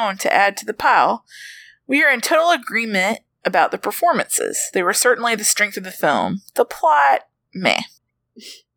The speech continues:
It was what it said it was.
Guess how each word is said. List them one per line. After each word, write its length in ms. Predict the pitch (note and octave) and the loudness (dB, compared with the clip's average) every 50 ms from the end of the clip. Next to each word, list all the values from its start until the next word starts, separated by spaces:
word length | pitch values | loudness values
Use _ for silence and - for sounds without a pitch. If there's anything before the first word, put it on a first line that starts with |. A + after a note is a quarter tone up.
| _ _ - | _ _ 0
It 180 | A#3 A#3+ G#3 A3+ | 0 0 2 2
was 640 | B3+ C#4+ D4+ D#4 D#4+ D#4+ D#4+ D#4 D#4+ - - - - - | 2 2 2 4 2 2 0 -2 0 0 0 -2 -2 -4
what 140 | - - A#3 | -2 0 2
it 140 | A#3+ G#3+ - | 2 2 0
said 220 | - - C#3+ C3 A#2+ | 0 0 0 2 2
it 120 | A#2 - | 2 0
was. 640 | - F2+ F2 D#2+ F#2 A#2+ A2+ A#2 - - - - | 2 2 4 4 4 2 0 -2 -6 -8 -10 -12